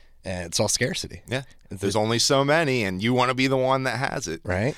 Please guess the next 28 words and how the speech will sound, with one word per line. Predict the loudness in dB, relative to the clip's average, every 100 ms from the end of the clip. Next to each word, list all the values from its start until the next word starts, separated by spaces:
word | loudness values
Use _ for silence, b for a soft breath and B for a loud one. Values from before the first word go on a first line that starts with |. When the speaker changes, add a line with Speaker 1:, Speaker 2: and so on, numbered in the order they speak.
| B
Speaker 2:
I | -2
think, | 2 0 0
and | 0
I | 0
think | 0
that's | 0 0
a | 0
lot | 2 2
of | 0 -2
what | -2 -2
kinda | -2 -6
drove | -2 0 0 0 0
Rare | 2
Pepe | 4 2 0
is, | -6 -6 -8 -10
is, | -8 -10 -12 B B B -8
um, | -6 -4 -6 -10 -16 -20 -20 -20 -20 -20 -20 -12
there's | -6 -4
certain | -2 -4 -6 -8
ones | -8 -6 -8
that | -8
there's | -8 -8 -8
a, | -10 -12 -14
a | -12
low | -8 -8 -6
issuance | -6 -6 -8 -10 -8
of, | -4 -2 -2 -4
and, | -8 -10